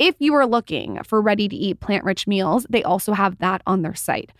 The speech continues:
Sakara really does it all, and every single thing on their site, from their meals to their drops, are designed to make you feel your best.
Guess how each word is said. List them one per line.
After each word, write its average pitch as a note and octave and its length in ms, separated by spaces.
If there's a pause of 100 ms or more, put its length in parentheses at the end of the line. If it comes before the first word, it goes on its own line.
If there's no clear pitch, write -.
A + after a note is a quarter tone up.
(180)
Sakara A#3+ 580
really G3+ 440
does F#3 240
it F3+ 100
all, F3 240
and G3+ 180
every C4+ 220
single A3 300
thing G3+ 160
on G3 100
their G3 140
site, F#3+ 360
from G3 200
their F#3+ 140
meals F#3+ 460
to - 120
their F#3+ 140
drops, - 500
are A#3+ 100
designed G#3+ 380
to G#3 40
make G3+ 220
you - 60
feel G3+ 180
your F#3+ 120
best. - 480